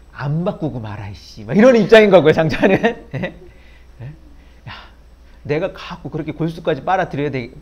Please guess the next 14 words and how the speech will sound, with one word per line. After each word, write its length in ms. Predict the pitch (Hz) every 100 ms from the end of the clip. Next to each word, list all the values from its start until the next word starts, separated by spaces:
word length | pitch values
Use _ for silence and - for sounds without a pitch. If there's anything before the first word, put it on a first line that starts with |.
| -
빨아, 320 | 202 196 156
이게 160 | 147 139 -
뭐지, 340 | 156 123 123
빨려야 300 | - 240 226
되겠냐?"라는 540 | 151 127 139 127 120 123
입장인 320 | 143 143 123
거죠, 220 | 107 127
장자는. 380 | 110 101 101 98 -
"그냥, 400 | 202 285 285 180
나 100 | 202
그냥 260 | 190 196
대충대충 460 | - - 214 180 156
살래." 480 | - 214 160 160 - - - - - -
예. 60 | 117